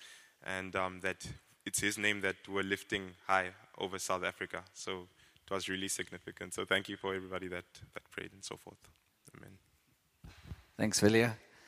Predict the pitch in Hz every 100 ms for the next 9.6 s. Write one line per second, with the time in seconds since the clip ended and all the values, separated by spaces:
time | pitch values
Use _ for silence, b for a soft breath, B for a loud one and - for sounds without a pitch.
0 | b b b b b _ - - 113 113
1 | 110 107 - - - 160 135 113 110 -
2 | - 120 123 143 135 131 170 175 143 156
3 | 139 196 196 185 151 - 180 175 160 208
4 | 226 B B B B B - 127 120 120
5 | 117 113 110 104 104 107 - 123 127 135
6 | 147 123 123 135 147 - - - - 117
7 | - 127 127 - 131 131 139 135 127 120
8 | 120 - - 139 135 131 127 123 - 147
9 | 135 - 143 131 120 113